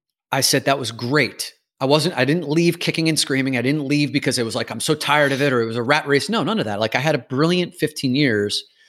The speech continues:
but I wanted to leave to find that next thing that I was passionate about. So I learned those two things about myself.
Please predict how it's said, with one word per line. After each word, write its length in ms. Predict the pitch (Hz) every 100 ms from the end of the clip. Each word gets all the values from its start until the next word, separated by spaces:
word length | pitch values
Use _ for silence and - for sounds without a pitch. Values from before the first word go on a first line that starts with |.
| _ _ _ _
but 160 | 117 127
I 100 | 123
wanted 320 | 120 139 139
to 100 | 135
leave 200 | 127 123
to 100 | 123
find 260 | - 117 113
that 120 | 123
next 300 | 117 - -
thing 160 | 113
that 80 | 107
I 60 | 104
was 120 | 101
passionate 420 | - 104 - 107
about. 180 | 98 101
So 100 | 107
I 60 | 107
learned 300 | 107 107 104
those 160 | 104
two 140 | - 104
things 260 | 110 110
about 240 | 107 113 -
myself. 480 | 113 - - -